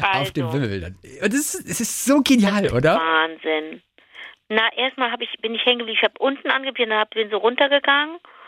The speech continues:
Speaker 2: und hab ge-, ist das meine Kamera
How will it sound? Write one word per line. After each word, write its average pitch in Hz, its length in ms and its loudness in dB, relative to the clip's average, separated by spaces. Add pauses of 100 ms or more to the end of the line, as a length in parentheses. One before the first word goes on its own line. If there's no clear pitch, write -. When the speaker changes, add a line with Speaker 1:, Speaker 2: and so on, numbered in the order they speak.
(340)
Speaker 2:
und 220 240 0
hab 220 220 2 (640)
ge-, 190 420 4 (1800)
ist - 120 -10
das - 200 -18
meine 170 220 -14
Kamera 226 680 -6